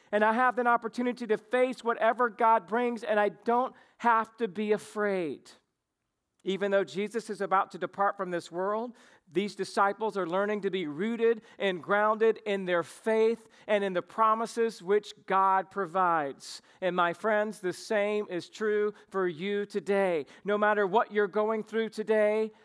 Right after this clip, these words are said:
please be reminded of these same things,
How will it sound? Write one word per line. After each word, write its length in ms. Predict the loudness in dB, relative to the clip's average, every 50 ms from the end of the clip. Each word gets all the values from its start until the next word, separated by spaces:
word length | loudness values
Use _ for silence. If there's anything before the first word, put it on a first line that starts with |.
| _ _
please 360 | -4 -2 0 0 0 -2 -4
be 120 | -4 0
reminded 640 | 0 0 0 2 2 2 2 4 4 2 2 0 2 2
of 240 | 2 2 2 2 -2
these 260 | -4 -4 -4 -4 -6
same 640 | -12 -14 -6 -2 0 0 0 0 -2 -2 -4 -4 -6 -8 -12 _ _ _ _
things, 720 | 0 2 2 2 2 -2 -4 -8 -12 -14 -14 -14 -14 -14